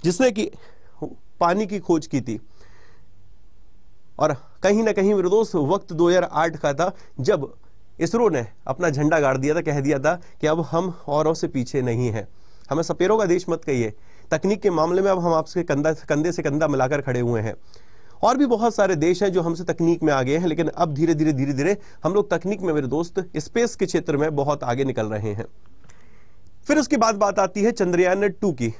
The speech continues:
चंद्रयान टू, ये हमारा कंप्लीट मिशन नहीं रहा था। कंप्लीट मिशन इसलिए नहीं रहा था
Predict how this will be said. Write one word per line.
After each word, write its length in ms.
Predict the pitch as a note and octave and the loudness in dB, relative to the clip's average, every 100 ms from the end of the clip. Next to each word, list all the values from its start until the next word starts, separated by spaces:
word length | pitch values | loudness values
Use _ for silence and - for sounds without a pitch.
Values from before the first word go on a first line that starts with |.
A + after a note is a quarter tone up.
| - | -2
चंद्रयान 540 | G3+ G3+ A3 A#3+ A3+ F#3+ | 0 4 4 2 2 0
टू, 300 | - F#3+ A#2+ - - - - - - | 2 0 0 -8 -16 -16 -16 -8 0
ये 120 | C4+ | 2
हमारा 340 | B3 G#3+ C4 | 4 4 4
कंप्लीट 720 | D4 - G#3+ G#3 - B3+ D4+ A#3+ | 2 2 2 0 0 2 2 2
मिशन 340 | G3 F#3+ A#3 | 2 4 4
नहीं 280 | F#3 D#3 F3 | 2 4 6
रहा 240 | E3 D3+ | 4 2
था। 140 | D3+ G3+ - - - - | 0 0 -2 -16 -4 0
कंप्लीट 340 | F#3+ G#3 A#3 | 0 2 0
मिशन 280 | A3 G#3+ G#3 | 2 2 0
इसलिए 240 | G3 G#3+ | 2 0
नहीं 120 | A3+ | 2
रहा 220 | G#3+ F3+ E3+ | 2 2 0
था 200 | G#3+ | 0